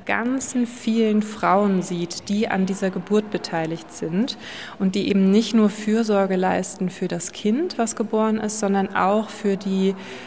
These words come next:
Mutter, die gerade geboren hat. Das ist so ein Bild, was so dieses "It takes a village to raise a child"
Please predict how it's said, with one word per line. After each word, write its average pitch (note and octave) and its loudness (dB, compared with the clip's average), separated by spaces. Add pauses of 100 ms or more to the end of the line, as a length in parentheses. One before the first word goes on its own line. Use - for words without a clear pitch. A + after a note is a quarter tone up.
(240)
Mutter, G3 4
die E3+ -4
gerade F3 2 (100)
geboren G3 4
hat. F3+ -4 (220)
Das F#3 -6
ist - -4
so G#3 -2
ein F#3+ 2
Bild, G3+ 2
was G3 -2
so G3 -2
dieses F#3 -2
"It F#3+ -6
takes G3 0
a F3+ 0
village B3 2
to G#3+ 2
raise G3 6
a G3 2
child" A3 2